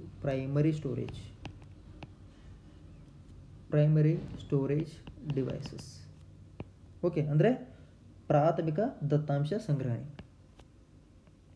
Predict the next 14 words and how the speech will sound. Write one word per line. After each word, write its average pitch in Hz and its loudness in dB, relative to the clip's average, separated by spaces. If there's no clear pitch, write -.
ಪ್ರಾಥಮಿಕ 131 -4
ದತ್ತಾಂಶ 135 -4
ಸಂಗ್ರಾಹಕಗಳು. 127 0
ಎಸ್, 151 -4
ಸಂಗ್ರಾಹಕ. 127 0
ಓಕೆ, 202 4
ಇಲ್ಲಿ 180 4
ರ್ಯಾಮ್ 190 6
ಎಂಬುದು 214 2
ಕಂಪ್ಯೂಟರ್ 190 0
ಕಾರ್ಯಾಚರಣೆಯಲ್ಲಿರುವಾಗ 160 6
ಬಳಸುವ 151 2
operating 151 2
ಸಿಸ್ಟಮ್ನ 147 -2